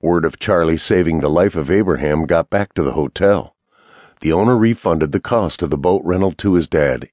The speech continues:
in appreciation of his heroism. Abraham's grandfather, Nat Biscoe, appeared at the hotel and brought a cured ham for Charlie's family to take back to Alexandria where they lived,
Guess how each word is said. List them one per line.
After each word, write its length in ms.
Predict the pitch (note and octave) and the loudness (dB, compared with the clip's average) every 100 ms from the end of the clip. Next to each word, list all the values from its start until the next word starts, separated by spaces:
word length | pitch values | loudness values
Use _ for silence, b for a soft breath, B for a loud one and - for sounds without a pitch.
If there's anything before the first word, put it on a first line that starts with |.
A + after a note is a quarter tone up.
| - | -2
in 140 | A2 | 0
appreciation 760 | G2+ C3 C3 - G2 A2+ - | 0 0 0 2 2 2 0
of 120 | C#2+ C2 | -4 -4
his 140 | C2+ | -4
heroism. 680 | E2+ G2 D#2+ C2 A#1+ B1 G#1 _ B B B B B B - | 0 2 2 0 -4 -8 -12 _ B B B B B B -2
Abraham's 560 | G#2 A2+ A2 A#2 A2 | 0 2 2 2 0
grandfather, 840 | - A2+ A#2 G#2 D#2 C2 C2 - - _ | -2 0 2 0 -2 -4 -8 -14 -20 _
Nat 380 | C2 D#2+ F#2 A2 G2+ | -4 0 0 0 0
Biscoe, 560 | G2 - D#2+ B1 - B B B - | 0 0 -6 -8 -10 B B B -6
appeared 400 | D#2 B2 C3 F#2+ | -4 0 2 2
at 120 | - | -2
the 100 | C2+ | -2
hotel 580 | D2 C#2 E2+ C#2 B1 B B B - | -2 -2 -2 -2 -2 B B B -4
and 200 | G2 E2+ | -2 0
brought 200 | G2+ F#2 | 0 0
a 80 | D#2+ | -2
cured 460 | - B2 B2 A#2+ | -4 0 2 2
ham 460 | F#2 A2 F2 C#2 E2 | 2 0 0 -2 -4
for 100 | E2 | -8
Charlie's 480 | D#2+ G2 F#2+ F2+ D#2+ | -4 0 2 2 -2
family 400 | - G2+ A#2 D#2 | 0 0 2 0
to 100 | C#2+ | -2
take 300 | - F#2 D2 | -2 -2 0
back 240 | F#2 F2+ | 0 0
to 180 | - C#2+ | 0 2
Alexandria 800 | G2 G2+ F#2 A#2+ A2+ D2 D2 D2+ | 2 2 0 2 2 0 0 0
where 200 | C#2+ D#2+ | 0 0
they 140 | D#2 | 2
lived, 480 | D#2+ A2 G#2+ G#2 - | 2 2 0 -2 -12